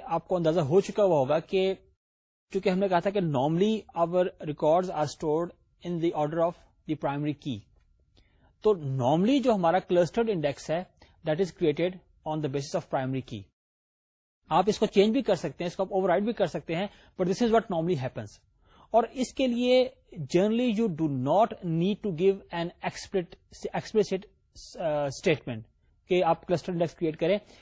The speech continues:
جو ہی آپ پرائمری کی، آ، declare کرتے ہیں for a table while creating the table، تو اس وقت یہ کہ آٹومیٹیکلی اس کے لیے جو ایک کلسٹرڈ index ہے that is created by the ڈی بی ایم ایس۔ پھر یہ کہتے ہیں کہ a file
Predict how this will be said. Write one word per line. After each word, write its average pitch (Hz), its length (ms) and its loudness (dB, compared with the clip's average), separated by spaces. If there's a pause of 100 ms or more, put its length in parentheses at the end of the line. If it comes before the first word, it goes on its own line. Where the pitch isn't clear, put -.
(200)
جو 185 220 0
ہی 254 180 4
آپ 247 140 2
پرائمری 208 320 0
کی، 220 420 -4
آ، 165 220 4
declare 175 340 4
کرتے 170 280 -2
ہیں 170 80 -4 (100)
for 156 100 0
a 151 40 -2 (120)
table 156 160 2
while 143 320 0
creating 180 220 0
the 139 160 -4
table، 123 180 -6 (640)
تو 214 140 -2
اس 262 200 -2
وقت 240 140 -2
یہ 233 100 4
کہ 226 100 -2
آٹومیٹیکلی 208 640 0
اس 208 160 -2
کے 190 120 0
لیے 180 280 0
جو 170 240 -2
ایک 165 260 -8 (180)
کلسٹرڈ 180 420 -2
index 165 460 0
ہے 143 120 -2 (320)
that 143 180 2
is 143 280 -6
created 110 200 -6 (180)
by 135 80 0
the 127 80 -2
ڈی 117 120 -6
بی 113 100 -8
ایم 101 120 -14
ایس۔ - 260 -18 (360)
پھر 220 120 0
یہ 226 80 6
کہتے 185 240 0
ہیں 208 60 -2
کہ 202 280 2 (320)
a - 20 -2 (140)
file 214 220 6